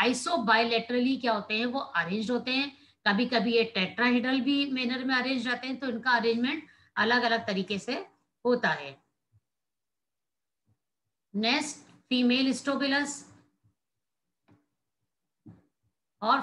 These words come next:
फीमेल फ्लावर। The female stabili in taxus are so highly reduced that they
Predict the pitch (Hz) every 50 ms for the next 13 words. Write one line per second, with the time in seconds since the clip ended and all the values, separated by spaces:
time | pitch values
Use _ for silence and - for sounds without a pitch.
0 | - - 254 233 233 226 240 285 311 - - 247 208 180 170 156 143 131 131 -
1 | - - - _ _ _ _ _ _ _ _ _ _ _ _ - - 226 226 226
2 | - 262 269 277 294 320 349 359 359 - - - 320 311 247 285 262 269 262 262
3 | 285 294 294 - 262 262 262 - - 233 226 233 226 - - 285 302 294 254 254
4 | 226 220 226 233 233 - - - 254 247 262 285 302 285 220 220 214 208 214 214
5 | 220 233 202 190 196 175 160 196 202 208 220 240 208 190 - 220 220 226 247 214
6 | 196 180 233 247